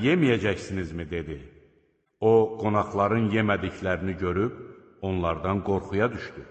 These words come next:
Onlar, "Qorxma," dedilər və ona elmli bir oğlan uşağı ilə müjdə verdilər. Zövcəsi qışqırıb üz-gözünə vura-vura dedi,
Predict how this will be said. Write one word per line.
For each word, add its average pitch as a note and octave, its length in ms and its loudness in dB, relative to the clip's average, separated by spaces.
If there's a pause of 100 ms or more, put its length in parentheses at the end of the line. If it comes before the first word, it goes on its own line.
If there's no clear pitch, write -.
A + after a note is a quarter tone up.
(580)
Onlar, F#2+ 420 2 (600)
"Qorxma," B2 500 4
dedilər E2 400 -4 (920)
və A#2+ 200 6
ona C3+ 280 4 (140)
elmli B2+ 540 4
bir D3 120 4 (120)
oğlan C3 380 4
uşağı A#2+ 380 2
ilə B2+ 240 4
müjdə A#2+ 500 2
verdilər. F2+ 480 2 (1120)
Zövcəsi C3 760 4
qışqırıb C#3+ 600 2
üz-gözünə C3 640 4
vura-vura C3 500 6
dedi, A#2 260 4